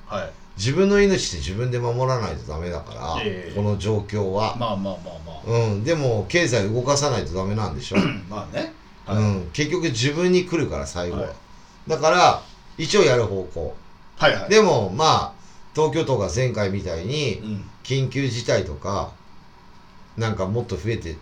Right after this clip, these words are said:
Speaker 2: ちゃって、
Speaker 1: はい。
Speaker 2: ライブハウスが「ちょっと待ってくれ」ってなったら、それはできねえ。
Speaker 1: そこで、ね、わかんない。もう刻一刻とね、
Speaker 2: うん。
Speaker 1: 変わっていくからね。
Speaker 2: だから基本的に俺はね、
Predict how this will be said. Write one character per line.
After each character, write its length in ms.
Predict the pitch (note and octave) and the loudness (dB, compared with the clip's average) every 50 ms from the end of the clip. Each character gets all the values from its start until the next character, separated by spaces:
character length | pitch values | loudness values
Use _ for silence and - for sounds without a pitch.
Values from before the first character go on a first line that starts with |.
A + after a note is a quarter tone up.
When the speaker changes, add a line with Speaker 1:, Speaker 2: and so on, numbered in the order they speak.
| - - | -14 -12
Speaker 2:
ち 80 | - | -10
ゃ 60 | E2 - | -8 -8
っ 20 | |
て、 380 | - - - A#2 A2 F#2 - - | -8 -6 -2 0 0 0 0 -2
Speaker 1:
は 80 | - G2 | -4 -6
い。 100 | D#2+ - - - - - - - - | -6 -8 -12 -20 -20 -20 -16 -6 -2
Speaker 2:
ラ 100 | A2 A#2+ | 2 2
イ 80 | B2 | 4
ブ 80 | B2 B2 | 4 6
ハ 100 | C3+ C#3+ | 6 6
ウ 40 | C#3 | 6
ス 80 | G2+ G#2 | 4 2
が 80 | F#2+ | -4
「ち 120 | - - - | -6 -8 -10
ょ 20 | |
っ 20 | - | -6
と 80 | - | -4
待 180 | G2 G2+ G#2+ G#2+ | -2 -2 -2 -2
っ 60 | G#2 | -4
て 80 | - F#2+ | -6 -8
く 120 | - F2+ | -6 -4
れ」 80 | F#2 F#2 | -4 -4
っ 0 | |
て 140 | - - - | -6 -6 -4
な 140 | A2+ D3+ F#3 | -2 -2 -2
っ 80 | F#3+ - | -2 0
た 100 | A#3+ A#3 | 0 0
ら、 80 | A3+ | 2
そ 100 | - F#3 | 2 2
れ 60 | G3+ | 2
は 60 | F3 A#2+ | 2 2
で 120 | G#2 G2 | 0 -2
き 140 | G2+ - D#2 | -2 -4 -8
ね 80 | C#2+ | -10
え。 40 | C2 - - - - - - - - - - - - - - - - - - | -10 -12 -16 -20 -20 -20 -20 -20 -20 -20 -20 -20 -20 -20 -20 -20 -20 -14 -8
Speaker 1:
そ 100 | - C3+ C3 | -6 -6 -6
こ 240 | G#2+ - - B2+ | -4 -4 -6 -4
で、 100 | A#2 A#2 G#2+ - B2+ | -6 -6 -10 -8 -2
ね、 220 | C3 C3+ C#3+ D3+ D3+ | 4 8 8 8 10
わ 120 | C#3 - | 8 6
か 140 | - D#3 D3 | 4 4 4
ん 140 | D3 D3+ D3 | 4 6 6
な 80 | C#3+ | 6
い。 40 | C#3+ | 6
も 140 | D3 C#3+ C#3 | 6 4 0
う 40 | C3 | -2
刻 260 | - G3 G3 G3 G3+ | -2 -4 -2 0 0
一 80 | D#3+ D3 | -2 0
刻 320 | B2+ B2+ A#2 G#2+ G#2 F#2+ | 0 2 2 2 2 2
と 140 | A#2 D#3+ D3 | 2 0 2
ね、 160 | D3+ D3+ D3 | 2 4 2
Speaker 2:
う 40 | C#3+ | 2
ん。 60 | C#3 | 2
Speaker 1:
変 100 | - C3 | 0 0
わ 80 | B2+ B2+ | 0 0
っ 40 | B2 | -2
て 100 | - C3 | -4 -8
い 60 | A#2+ | -4
く 100 | C3+ B2+ | -4 -4
か 140 | A#2+ A#2 G#2+ | -2 -2 -2
ら 100 | G2+ C#3 | 2 4
ね。 80 | F#3 | 4
Speaker 2:
だ 20 | - | 6
か 60 | - | 6
ら 60 | - | 8
基 80 | F#3 A3+ | 10 10
本 200 | A#3+ - C#4+ C#4 | 12 10 10 6
的 120 | C#4 B3+ | 4 2
に 180 | B3+ B3+ B3+ B3 | 2 4 4 6
俺 240 | A#3+ A#3 A3+ A3+ | 8 8 10 10
は 160 | A3+ A#3 A#3 A3 | 10 8 8 6
ね、 380 | G3+ F#3 D3+ A#2+ F#2 D#2+ - | 6 6 6 6 4 0 -4